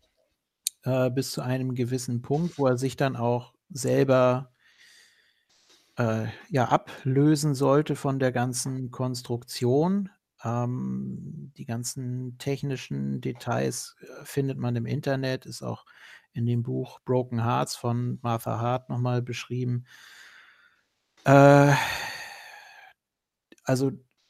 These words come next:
die, die ganze Konstruktion war an dem, war an dem Outfit angebracht. Er hatte natürlich noch das Cape drüber. Und ja, es gab da wohl s-,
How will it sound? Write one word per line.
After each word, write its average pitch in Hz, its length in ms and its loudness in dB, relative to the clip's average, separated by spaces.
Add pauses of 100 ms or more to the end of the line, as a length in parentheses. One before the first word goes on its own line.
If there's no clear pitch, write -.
(360)
die, 117 400 -2
die 120 120 -8
ganze 123 320 0
Konstruktion 131 840 0
war 123 340 4
an 123 300 0
dem, 117 600 0 (280)
war 135 100 -6
an 123 60 -2
dem 123 160 -2
Outfit 151 560 0
angebracht. 139 800 2
Er 110 100 -2
hatte 127 220 -2
natürlich 123 400 -2
noch 120 120 -2
das - 200 -8
Cape 160 400 2 (400)
drüber. 151 640 2 (1000)
Und 120 840 2 (1040)
ja, 127 420 -2
es 120 120 -4
gab 131 260 2
da 131 180 4
wohl 143 260 6
s-, 139 160 -12